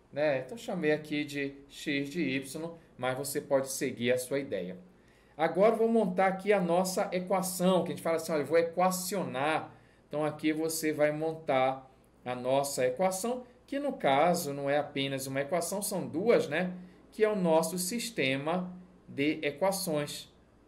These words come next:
Vamos montar o sistema bem aqui. Lá vai o esquema. Primeira equação.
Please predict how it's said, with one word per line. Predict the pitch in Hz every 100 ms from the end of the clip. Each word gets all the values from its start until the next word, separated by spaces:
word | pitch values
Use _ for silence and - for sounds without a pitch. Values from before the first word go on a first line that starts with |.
| _
Vamos | 127 151 151
montar | 151 139 - 143 139 143
o |
sistema | 131 143 - 135 127 127 131 - - _
bem | 110 127 123
aqui. | 117 101 - - - _ _ _ -
Lá | 117 139
vai | 120 131
o | 139
esquema. | - - 98 90 - - _ _ -
Primeira | 190 226 233
equação. | 233 190 143 - 104 -